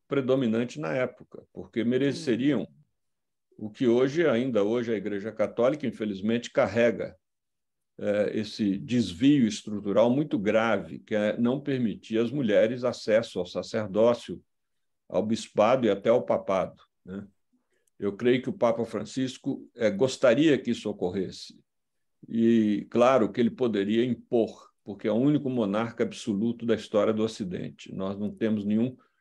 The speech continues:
Speaker 1: outro monarca absoluto no Ocidente. No Oriente tem vários, né? Tem o, o rei da Arábia Saudita, do Bahrein. O que é um monarca absoluto? É aquele que não há nenhuma instância que possa questioná-lo ou julgá-lo.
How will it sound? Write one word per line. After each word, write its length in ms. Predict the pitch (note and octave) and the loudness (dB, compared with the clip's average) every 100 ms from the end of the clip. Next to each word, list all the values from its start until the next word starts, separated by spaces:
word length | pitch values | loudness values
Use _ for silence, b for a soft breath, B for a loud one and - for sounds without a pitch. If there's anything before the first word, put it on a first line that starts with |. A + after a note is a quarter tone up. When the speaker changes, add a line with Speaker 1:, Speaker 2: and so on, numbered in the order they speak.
| b _ _ - | b _ _ 0
Speaker 1:
outro 300 | A2+ A#2+ A#2 | 0 2 0
monarca 680 | G2+ F#2+ G#2+ A2 - G#2 - | 0 0 -2 -4 -6 -6 -6
absoluto 600 | G2+ - A2 G#2+ A#2 A#2+ | -12 -6 -4 -2 -2 -2
no 60 | |
Ocidente. 380 | A#2 B2+ G2 F#2 | -2 -2 -2 0
No 100 | G#2+ | 0
Oriente 380 | G#2 A#2 C3 - | 4 2 0 -2
tem 160 | D3 | -2
vários, 480 | G#2+ G#2+ F#2 - F#2 | 2 4 2 -2 -10
né? 180 | G2 G#2 | -6 -6
Tem 300 | G#2 G2 F#2+ | -4 -4 -2
o, 80 | G2 - | -4 -10
o 180 | - F#2 | -10 -8
rei 240 | F#2 G#2+ F#2+ | -2 -2 0
da 140 | F#2+ | -2
Arábia 260 | G2 F2+ - | -2 -2 -2
Saudita, 720 | - A2 F#2 A2+ A2+ F#2 D2+ | 0 0 2 0 0 -2 -8
do 100 | - | -2
Bahrein. 580 | G#2 G2 G#2 G#2 G2 - _ _ _ _ _ | 0 2 2 -2 -4 -12 _ _ _ _ _
O 120 | A#2 | -8
que 100 | - | 0
é 60 | C#3+ | 0
um 60 | |
monarca 440 | D3 A#2+ A2 A2+ A2+ | 2 2 0 -2 -4
absoluto? 580 | F2+ - G2 F2+ - A#2 | -6 -10 -8 -8 -2 0
É 40 | |
aquele 260 | A2 C3 C3 | 2 0 0
que 100 | C3+ | -2
não 180 | C3 | 0
há 60 | C3+ | 0
nenhuma 320 | C3+ D3+ D#3+ | 0 0 0
instância 580 | C#3+ - - C3 C#3+ B2+ | -2 -4 -4 -4 -2 -6
que 120 | - | -6
possa 380 | A#2 A#2 A#2 G#2+ | -2 0 0 -4
questioná-lo 600 | - A#2+ - G#2 G#2+ A#2+ | -6 -8 -4 -2 2 2
ou 60 | A#2+ | 2
julgá-lo. 520 | A2+ F2+ F#2 E2+ | 0 -2 -4 -6